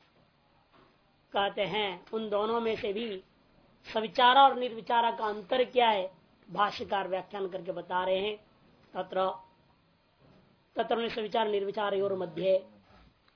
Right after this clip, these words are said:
भूत सूक्ष्मेषु अभिव्यक्त धर्मकेशो। भूत सूक्ष्म आप सीधे तो अपने आंखों से तो देख नहीं सकते ना, कोई अनु-, अनुभव कर सकते हैं आंखों से, इंद्रियों से?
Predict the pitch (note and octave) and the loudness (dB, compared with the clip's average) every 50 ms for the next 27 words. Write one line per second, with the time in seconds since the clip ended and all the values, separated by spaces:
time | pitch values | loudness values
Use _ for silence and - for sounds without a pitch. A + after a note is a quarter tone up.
0 | _ _ _ _ _ _ _ _ _ - C#3+ E3 G3 A3 F#3 A3+ - - A3 G3 | _ _ _ _ _ _ _ _ _ -16 -10 -8 -8 -6 -6 -8 -8 -8 -8 -8
1 | - - G#3+ G#3 G#3 G#3 G3 - A3 A#3+ B3+ C4 - _ _ _ _ _ _ _ | -8 -4 0 2 2 2 2 0 -4 -4 -4 -6 -8 _ _ _ _ _ _ _
2 | _ _ - F#3+ F3 F#3 G3+ F3+ G3 C4 C4+ - - A3+ A#3 G#3 G#3 A#3 A3+ G#3 | _ _ -2 -2 -2 -2 -2 2 0 0 0 0 -2 -2 -2 0 0 -2 -2 -2
3 | G3 F#3 F#3 F#3 F#3 F3+ - F#3+ F#3 F#3 F#3 F#3 F#3 F#3 F3+ F#3 F3+ F#3 F#4 _ | -2 -2 -2 -2 -2 -2 -2 0 0 2 2 0 -2 -4 -6 -12 -18 -20 -20 _
4 | _ _ _ _ _ _ _ _ _ _ _ _ _ _ _ _ _ _ _ _ | _ _ _ _ _ _ _ _ _ _ _ _ _ _ _ _ _ _ _ _
5 | _ _ _ _ _ _ _ _ _ _ _ _ F3+ D#3+ A3 D4 E4 E4 D4+ - | _ _ _ _ _ _ _ _ _ _ _ _ -10 -4 -2 -2 -2 -2 -2 -2
6 | - D4+ D4 - - D#4 D#4 D4+ C4+ A#3 A#3 - - _ _ _ _ _ _ _ | -2 -4 -4 0 0 4 6 6 4 4 2 -4 -12 _ _ _ _ _ _ _
7 | _ _ _ - - - C4+ D4 C#4+ - - B3+ B3+ A3+ B3 C#4 C#4+ - D4+ D4+ | _ _ _ 2 6 8 8 8 6 4 -4 -4 2 6 6 6 6 6 8 8
8 | D4 C#4 C#4 - D#4 C#4+ C4+ C#4 C#4 C#4+ - D4 D4 C#4+ D4 D4+ D4+ D4+ D#4+ D#4+ | 8 8 6 4 2 4 4 4 4 2 0 -2 0 2 2 2 2 2 2 2
9 | D#4+ - E4 E4 D#4 C#4+ D4+ D4 D4 - D#4 C#4+ C#4+ E4+ F4 - - - _ _ | 2 2 2 0 2 4 4 2 2 4 2 4 4 4 -2 -4 -8 -12 _ _
10 | _ _ _ _ _ _ _ _ _ _ _ _ _ _ _ _ _ _ _ _ | _ _ _ _ _ _ _ _ _ _ _ _ _ _ _ _ _ _ _ _
11 | _ _ _ _ _ _ _ _ _ _ _ _ _ _ _ - B3 A#3+ A#3+ B3 | _ _ _ _ _ _ _ _ _ _ _ _ _ _ _ -4 -2 0 0 0
12 | B3+ C4 B3 A3 A3 A3+ A3 F#3 B3+ C4+ C4 C4+ C4 A#3+ C#4+ C#4 D4 F4+ E4+ E4+ | 0 0 0 0 0 -2 0 2 2 2 4 2 2 2 0 0 0 0 0 2
13 | E4+ E4+ E4+ F4 E4+ D#4+ - C#4 C#4 C4+ C4+ C#4+ C#4+ D4 D4+ D#4 D4+ C#4 D4+ F#3 | 2 0 0 0 -2 -2 -2 -4 -4 -4 -4 -2 -2 -2 -2 -2 2 2 2 0
14 | - - | 0 -6